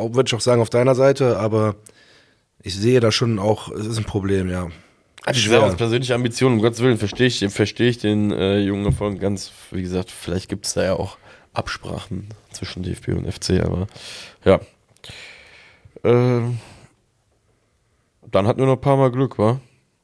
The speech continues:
Speaker 2: <laughs> Um's mal
Speaker 1: Alter.
Speaker 2: trocken in den Raum zu
Speaker 1: Ja,
Speaker 2: werfen,
Speaker 1: ich, ich
Speaker 2: Alter.
Speaker 1: wiederhole mich jetzt. Ich will, hast du irgendeine andere Superlative, die ich noch nehmen kann?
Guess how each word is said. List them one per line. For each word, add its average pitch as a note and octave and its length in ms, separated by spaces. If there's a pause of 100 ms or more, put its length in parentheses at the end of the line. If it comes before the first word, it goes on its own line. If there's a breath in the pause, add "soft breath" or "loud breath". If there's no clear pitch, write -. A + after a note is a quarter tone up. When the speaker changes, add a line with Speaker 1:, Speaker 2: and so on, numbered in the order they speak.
(340)
Speaker 2:
<laughs> - 1500
Um's G#3+ 220
mal D#3+ 120
Speaker 1:
Alter. F#2 280
Speaker 2:
trocken E3+ 360
in E3 180 (100)
den C#3+ 60
Raum C3+ 260
zu - 140
Speaker 1:
Ja, A2+ 80
Speaker 2:
werfen, A2+ 220
Speaker 1:
ich, - 80
ich A2+ 120
Speaker 2:
Alter. G#2 160
Speaker 1:
wiederhole B2 360
mich B2 120
jetzt. A2+ 160
Ich A#2 140
will, A2 280
hast C3+ 140
du D3+ 60
irgendeine B2 260
andere D3+ 260
Superlative, D3+ 760
die C#3+ 80
ich C#3 100
noch C#3 120
nehmen C#3+ 260
kann? C#3+ 360